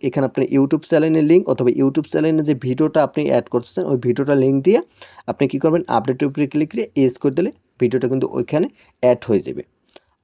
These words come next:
আশা করি YouTube-এর লিঙ্কটা কীভাবে অ্যাড করতে হয় এগুলো সম্পর্কে বুঝতে পারছেন। আরেকটা নোটিশ আছে, যেটা হচ্ছে অ্যাপ্লিকেশন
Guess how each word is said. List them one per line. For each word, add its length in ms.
আশা 220
করি 120
YouTube-এর 440
লিঙ্কটা 300
কীভাবে 240
অ্যাড 160
করতে 140
হয় 100
এগুলো 240
সম্পর্কে 320
বুঝতে 240
পারছেন। 200
আরেকটা 280
নোটিশ 220
আছে, 120
যেটা 180
হচ্ছে 220
অ্যাপ্লিকেশন 520